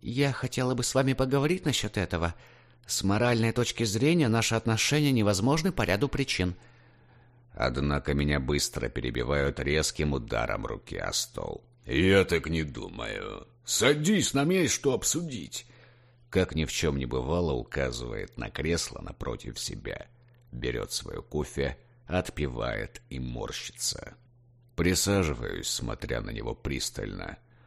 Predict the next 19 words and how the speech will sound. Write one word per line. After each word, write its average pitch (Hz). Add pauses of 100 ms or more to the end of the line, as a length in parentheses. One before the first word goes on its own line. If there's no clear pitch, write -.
(160)
ожидая 82
очередную 62
подставу. 52 (800)
А 73
он 90
словно 95
специально 90
время 85
тянет, - (400)
наслаждаясь 78
моей 57
нервозностью. 62 (560)
Выпивает 87
всё -
до 76
последнего, 60 (120)
не 80
переводя 64
взгляда. 50